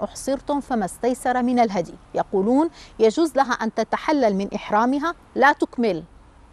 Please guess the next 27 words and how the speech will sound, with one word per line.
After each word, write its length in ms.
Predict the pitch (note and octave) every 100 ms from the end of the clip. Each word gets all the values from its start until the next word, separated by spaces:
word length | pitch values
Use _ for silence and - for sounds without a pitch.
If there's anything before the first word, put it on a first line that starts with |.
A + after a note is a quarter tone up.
| -
آه، 140 | G3
مناسك 500 | F3+ G3 A3+ - F#3+
الحج 360 | F#3+ - G#3+ F3
ولا 200 | G#3+ C#4+
مناسك 460 | C#4 C#4 C#4 C4+ C4+
العمرة، 380 | A#3+ D4+ F4 - - - -
تتحلل 640 | B3 A#3 E4+ F4+ F4+ C#4+ A#3+
من 160 | A#3
إحرامها، 760 | A3+ - A#3+ C#4+ D#4+ E4+ F#4+ G4 - - - G3
آه، 200 | G3 G3
بعد 420 | F#3+ C#4+ C4 A3+
أن 240 | - G#3
تذبح 420 | A#3 G3 F#3 -
شاة، 240 | - F3 D#3+ - -
تذبح 300 | A#3+ B3 -
شاة 220 | B3+ C4 -
أولًا، 420 | C#4 D4 F4 G4 - - - - -
ثم 260 | - C4 A#3+
تتحلل 680 | - A#3 A3+ - D#4+ G#3+ F#3
عن 140 | G3+
طريق 320 | G3+ G#3 A#3+
تقصير 580 | A3+ - F#3+ - C#4 C#4+
شعرها، 540 | - E4 D4 E4 F4 F#4+ - - - -
ثم 300 | - D4 C4+
وليس، 380 | C#4+ D4+ D#4+ -
آه، 340 | B3+ A3 G#3+
وعليها 680 | G#3+ A3 G3 A#3 G4 B3+ G#3+